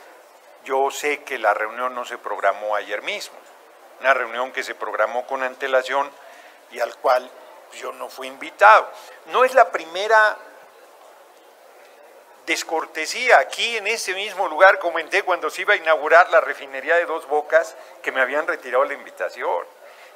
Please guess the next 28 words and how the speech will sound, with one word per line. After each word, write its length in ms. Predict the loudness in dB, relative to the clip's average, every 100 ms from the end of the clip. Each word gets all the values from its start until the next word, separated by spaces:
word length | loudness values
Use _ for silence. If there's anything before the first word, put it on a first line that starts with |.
| 2
Aquí 400 | 2 2 -10 -6
comenté 720 | -4 -4 -6 -8 -4 -4 -2
cuando 260 | -4 -2 -4
el, 80 | -10 -18 -10
no 100 | -6
es 60 | -4
requisito 540 | -4 -6 -12 -8 -8
que 80 | -8
el 60 |
compañero 580 | -10 -2 -2 0 -4 -6
presidente 520 | -8 -8 -10 -10 -12
te 160 | -10 -8
nombre 420 | -4 -4 -4 -8
para 320 | -4 0 0
aspirar, 680 | 0 -4 -6 -4 4 4 4 -4 -20 -20 -20 _ -6
pero 220 | -4 0
ya 200 | 2 2
había 240 | 2 0
reconocido 640 | 0 -2 -6 -8 -8 -8 -6
que 120 | -6
yo 100 | -8
soy 180 | -8 -10
uno 160 | -8 -8
de 60 |
los 140 | -8 -10
cinco, 320 | -12 -14 -16
es 80 | -6
público. 540 | -2 -2 -4 -16